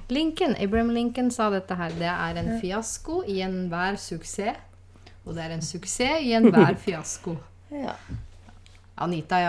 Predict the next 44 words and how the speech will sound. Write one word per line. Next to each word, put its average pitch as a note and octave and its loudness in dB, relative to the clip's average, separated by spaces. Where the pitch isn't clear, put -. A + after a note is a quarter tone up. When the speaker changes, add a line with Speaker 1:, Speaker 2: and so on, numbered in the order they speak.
Speaker 1:
har F#3 2
alltid, F3+ 2
Speaker 2:
Mm. - -
Speaker 1:
alltid G3+ 0
når A#3 6
vi A3 6
skal A#3+ 2
komme G#3+ 4
med F#3 2
sånne F#3+ 2
ordtak, F#3+ -2
så - -8
må G3+ 0
vi G3+ 0
begynne F3+ 2
å - -10
tenke, E3+ 0
og, F3+ 8
nei, A#3 8
hvordan B3 6
var E3+ 4
det E3 -2
og E3+ -4
sånn. F#3+ -2
Speaker 2:
Ja. B3 0
Speaker 1:
Men F#3+ -6
jeg F3+ -6
tror F3 -2
jeg F3+ -2
sa D#3+ -6
den E3 -4
riktig D#3+ -8
nå. D#3+ -6
Speaker 2:
Mm. F#3+ -6
Speaker 1:
Men, F#3+ -2
eh, F#3+ 2
og G3 -4
vi G#3 -2
skal G3+ -4
jo F3+ -4
ikke G3+ -4
den F#3+ -2
der, F3+ -4
ja, F3+ -6